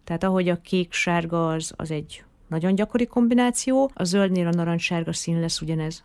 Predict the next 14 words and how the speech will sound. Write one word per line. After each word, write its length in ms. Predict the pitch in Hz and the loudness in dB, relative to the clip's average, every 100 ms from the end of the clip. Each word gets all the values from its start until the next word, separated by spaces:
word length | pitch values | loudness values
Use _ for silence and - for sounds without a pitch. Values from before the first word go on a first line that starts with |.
| - | -10
amit 280 | 165 165 | -6 -4
így 120 | 160 156 | -4 -2
beszoktak 520 | 165 - - 165 160 | -2 -4 -6 -10 -8
hozni. 400 | 156 156 156 160 - _ | -6 -4 -4 -6 -12 _
Megyek 300 | 196 202 190 | 0 0 0
egy 140 | 175 - | -2 -6
picit 320 | 175 - 170 | -10 -10 -10
tovább, 420 | - 160 202 294 392 - - - _ _ _ | -6 -4 -2 -2 -4 -10 -18 -20 _ _ _
megyek 300 | 180 175 175 | -2 0 0
a 60 | 156 | 0
zöldre. 640 | 143 185 170 156 156 165 _ - - - _ | 2 4 4 2 -2 -4 _ -20 -20 -20 _
Ugye 240 | - 170 180 | -4 0 2
a 100 | 175 | 0
természet. 760 | - 185 180 170 170 - 175 - | 2 2 4 2 0 -2 -6 -10